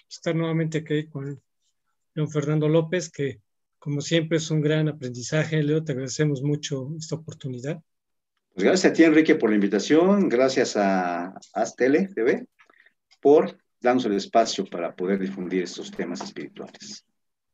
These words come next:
Speaker 1: Pues estamos muy agradecidos y esa es la primera llave que tenemos que aprender, la grati-, la gratitud de tener esta oportunidad. Amigos,
Speaker 2: Gracias.
Speaker 1: pues los invitamos para el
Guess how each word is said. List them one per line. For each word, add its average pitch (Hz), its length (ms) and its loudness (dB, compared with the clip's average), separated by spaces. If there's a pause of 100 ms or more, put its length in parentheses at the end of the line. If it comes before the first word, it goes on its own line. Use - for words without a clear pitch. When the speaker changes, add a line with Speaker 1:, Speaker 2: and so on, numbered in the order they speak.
Speaker 1:
Pues 160 160 -6
estamos 165 360 -2
muy 160 100 0
agradecidos 156 720 -2
y 135 280 -8
esa 147 200 -4
es 135 320 -12
la 143 100 -10
primera 151 360 0
llave 151 380 2
que - 100 -12
tenemos 147 260 -6
que - 80 -8
aprender, 135 480 -6 (380)
la 156 240 -4
grati-, 147 380 -4
la 151 120 0
gratitud 156 600 -2
de 156 140 2
tener 156 320 -2
esta 156 200 -2
oportunidad. 147 760 -2 (760)
Amigos, 247 440 6
Speaker 2:
Gracias. - 440 0
Speaker 1:
pues - 140 -20 (120)
los 180 260 -4
invitamos 226 500 2
para 165 320 4
el 160 240 2